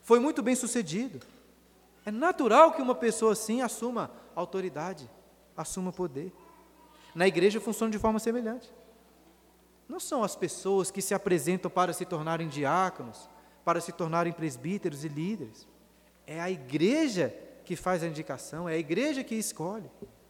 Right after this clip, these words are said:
Tente imaginar um presbítero fazendo santinho, propaganda para ser eleito aqui na igreja. O que que você ia achar disso? Muito estranho, né?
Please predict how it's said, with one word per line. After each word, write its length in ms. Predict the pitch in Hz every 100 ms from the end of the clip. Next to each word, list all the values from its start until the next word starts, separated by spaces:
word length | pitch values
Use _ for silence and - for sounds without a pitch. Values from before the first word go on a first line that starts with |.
| _ _ _ _
Tente 200 | 240 254
imaginar 420 | 226 214 175 170
um 60 | 170
presbítero 600 | 165 156 139 160 160 113 - - - - - - -
fazendo 360 | 160 151 165
santinho, 680 | 151 151 139 - 180 175 113 - - - _ _ - - - -
propaganda 720 | 170 170 143 139 180 185 160
para 200 | 156 151
ser 200 | 170 156
eleito 320 | 143 165 -
aqui 140 | 160
na 80 | 151
igreja. 340 | 131 139 170 - - - - _ _
O 40 | -
que 100 | 240
que 80 |
você 240 | 196 190 180
ia 80 | 165
achar 240 | 160 143
disso? 300 | 139 117 - - - _ _ _ _ _ - - -
Muito 140 | 127 156
estranho, 340 | - 302 180
né? 100 | 165